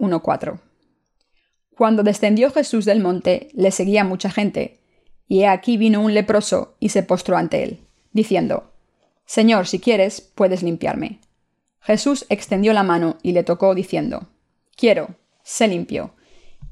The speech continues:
Y al instante su lepra desapareció. Entonces Jesús le dijo:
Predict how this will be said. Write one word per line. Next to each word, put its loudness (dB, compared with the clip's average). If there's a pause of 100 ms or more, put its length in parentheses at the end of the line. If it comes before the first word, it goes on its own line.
(100)
Y 2
al 4
instante 2
su -2
lepra 2
desapareció. -2 (1040)
Entonces 2
Jesús 0
le 2
dijo: -6